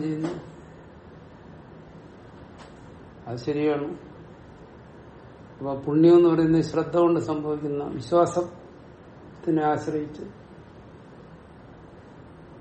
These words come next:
വിശ്വാസത്തിന്റെ വിഷയമാണത്.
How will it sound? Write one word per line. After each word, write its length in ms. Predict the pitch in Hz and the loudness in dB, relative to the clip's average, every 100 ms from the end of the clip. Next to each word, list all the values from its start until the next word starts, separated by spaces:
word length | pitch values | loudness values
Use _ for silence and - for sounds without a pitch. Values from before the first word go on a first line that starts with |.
| - - - - - - - - - 151 | -20 -20 -20 -20 -20 -20 -20 -20 -12 -10
വിശ്വാസത്തിന്റെ 840 | 127 175 175 170 170 185 175 170 | -2 2 2 2 -4 -2 0 0
വിഷയമാണത്. 720 | 147 - 170 143 127 135 - | 0 0 2 2 -4 -8 -10